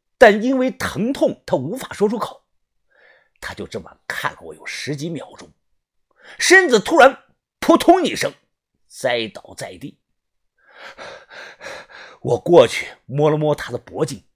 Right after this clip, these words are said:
没有了心跳。我满手是血，无力地坐在了地上。我掏出了一根烟，想点烟，可是打火机的，因为沾了血，怎么打都打不着。妈的！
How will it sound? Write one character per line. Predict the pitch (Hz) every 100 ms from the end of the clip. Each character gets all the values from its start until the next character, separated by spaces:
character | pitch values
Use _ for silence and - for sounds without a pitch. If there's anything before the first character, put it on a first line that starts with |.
| _ _ _
没 | - 92 104
有 | 80
了 | _ -
心 | - 95
跳。 | - - - - - _ _ _ _
我 | - 113
满 | 117 123
手 | 151 101
是 | - 120
血， | - - - _ _ _ _ _
无 | - 127 170
力 | 190 165
地 | 107 82 _ _
坐 | - 254 175 -
在 | 82
了 | 80
地 | - -
上。 | - _ _ _ _ _ _ _ _ _ _ _ _ _ _
我 | - 110
掏 | - 131
出 | 139
了 | 123
一 |
根 | 123 120
烟， | 135 139 123 _ _
想 | - - 123
点 | - - 98
烟， | 117 120 _ _ _ _
可 | -
是 | 165 226
打 | - 302
火 | 175
机 | - 226 262
的， | - - _ _ _ - -
因 | - 247
为 | 277 277 _ -
沾 | 277 277
了 | 214
血， | 123 - - - _ -
怎 | - 131
么 | 277
打 | - -
都 | 123
打 | - 151
不 |
着。 | 156 - - _ _ _ _
妈 | - -
的！ | - -